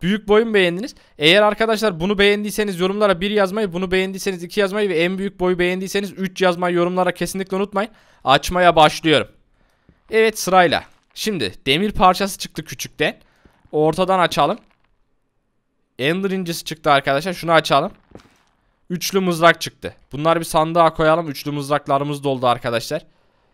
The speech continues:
Evet, madenleri hemen sandığa koyalım. Elmas kılıç. Evet, şöyle hızlıca. Çok güzel şeyler çıkıyor. Üzerimize yer açalım. Hepsini toplayacağız. Ve ölmeme totemimiz oldu. Evet, şimdi.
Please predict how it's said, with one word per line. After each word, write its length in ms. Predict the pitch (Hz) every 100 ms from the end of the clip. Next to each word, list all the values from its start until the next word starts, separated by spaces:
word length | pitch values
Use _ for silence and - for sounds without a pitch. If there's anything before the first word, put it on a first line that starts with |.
| _
Evet, 400 | 110 123 107 -
madenleri 560 | 117 117 123 135 139 135
hemen 180 | 131 135
sandığa 440 | - 123 127 120
koyalım. 260 | 135 113 101
Elmas 400 | 107 123 123 -
kılıç. 320 | 120 131 -
Evet, 280 | 101 101 -
şöyle 280 | 113 104
hızlıca. 520 | 107 110 107 101 113 160 _ _ _ _ _ _ _
Çok 260 | - 151 151
güzel 200 | 165 165
şeyler 380 | 170 156 160
çıkıyor. 300 | 160 160 156
Üzerimize 340 | 127 139 143 147
yer 120 | 151
açalım. 280 | 151 165 160
Hepsini 240 | 143 151
toplayacağız. 540 | 139 147 139 123 95 - _ _ -
Ve 120 | 165
ölmeme 380 | 165 160 175 180
totemimiz 600 | 170 151 160 156 160 160
oldu. 360 | 147 113 87 - _ _ _ _ _ _ - -
Evet, 420 | 101 117 123 107
şimdi. 420 | - 208 165 92